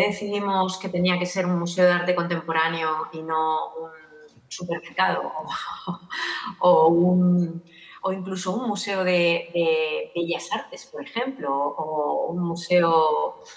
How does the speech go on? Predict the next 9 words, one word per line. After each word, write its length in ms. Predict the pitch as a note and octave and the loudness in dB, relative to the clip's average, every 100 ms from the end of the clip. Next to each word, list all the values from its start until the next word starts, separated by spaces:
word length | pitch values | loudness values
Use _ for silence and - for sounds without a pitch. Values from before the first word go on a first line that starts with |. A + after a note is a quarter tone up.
| _ - - | _ -20 -10
eh, 200 | - - D3+ | -8 -6 -8
antropológico? 1000 | D3+ - - C3+ G#3+ - - - - - - - - - - _ _ _ | -8 -12 -8 -4 -2 -4 -10 -6 -8 -8 -20 -20 -18 -18 -20 _ _ _
Precisamente 480 | F3+ F#3 A3 A3+ C4+ | -2 0 2 4 6
porque 200 | C4 G#3+ | 4 2
el 60 | G3 | 0
museo 320 | F3 F3 F#3+ | 0 2 2
de 460 | G3+ A3 A3 A3+ A3 | 4 4 4 4 2
contemporáneo, 920 | G#3+ G#3+ G#3+ G#3+ A#3 A#3 A3+ B3 - | -2 -4 -2 2 4 4 4 2 0
eh, 600 | F3 E3+ E3 D#3 D3+ - | -2 0 0 -2 -10 -14